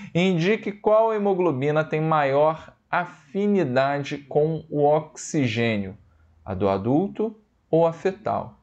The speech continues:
e justifique sua resposta. Então, galera, lembre o seguinte: ó, o que que é importante vocês destacarem aqui, ó. Pressão parcial de oxigênio,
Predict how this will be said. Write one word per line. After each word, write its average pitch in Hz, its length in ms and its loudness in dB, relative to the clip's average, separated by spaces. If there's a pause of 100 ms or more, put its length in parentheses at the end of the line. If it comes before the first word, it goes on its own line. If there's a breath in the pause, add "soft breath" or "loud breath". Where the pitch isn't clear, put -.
e 208 80 -2
justifique 147 720 -6 (340)
sua - 220 -4
resposta. - 720 -10 (460 soft breath)
Então, 185 240 0
galera, 110 440 0
lembre 170 300 0
o 180 40 -4
seguinte: 113 540 -4
ó, 101 60 -2
o 101 60 -6
que - 120 -12
que 202 120 -4
é - 20 0
importante 156 560 -4
vocês 131 340 -2
destacarem 120 800 -2
aqui, - 240 -12
ó. - 100 -10 (460 soft breath)
Pressão 208 880 0
parcial 135 800 0
de 107 100 -6
oxigênio, 110 1000 -4